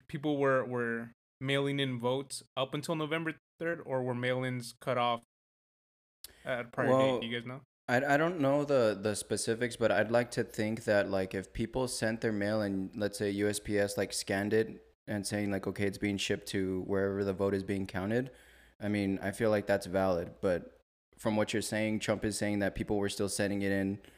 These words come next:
Speaker 2: like, after the polls closed. But, I mean,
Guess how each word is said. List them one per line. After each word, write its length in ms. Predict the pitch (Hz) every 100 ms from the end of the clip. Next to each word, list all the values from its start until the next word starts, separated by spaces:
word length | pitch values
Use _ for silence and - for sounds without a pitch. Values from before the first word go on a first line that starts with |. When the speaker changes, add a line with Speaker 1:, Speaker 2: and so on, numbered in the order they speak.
| _
Speaker 2:
like, 380 | 98 92 87 - -
after 280 | 98 113
the 80 | 98
polls 340 | - 107 104 -
closed. 560 | - 98 101 123 - - - - - _
But, 640 | 107 107 101 98 95 - - _ -
I 80 | 110
mean, 540 | 107 104 101 98 95